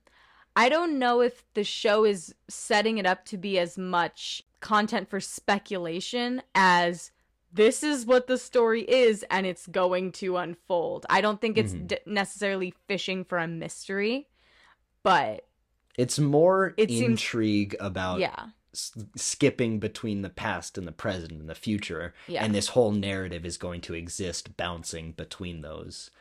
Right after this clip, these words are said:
Speaker 2: And I can't
Speaker 1: Yeah.
Speaker 2: wait to see all of that.
Speaker 1: Mm-hmm. Very exciting, very exciting times, very exciting show. We love Loki. <laughs>
Speaker 2: Mm-hmm. But with that,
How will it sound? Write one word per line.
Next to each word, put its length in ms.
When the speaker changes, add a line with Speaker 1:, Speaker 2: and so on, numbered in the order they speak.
Speaker 2:
And 100
I 40
can't 240
Speaker 1:
Yeah. 40
Speaker 2:
wait 140
to 80
see 240
all 160
of 100
that. 300
Speaker 1:
Mm-hmm. 340
Very 240
exciting, 560
very 200
exciting 440
times, 500
very 160
exciting 400
show. 720
We 160
love 280
Loki. 640
<laughs> 60
Speaker 2:
Mm-hmm. 380
But 140
with 240
that, 320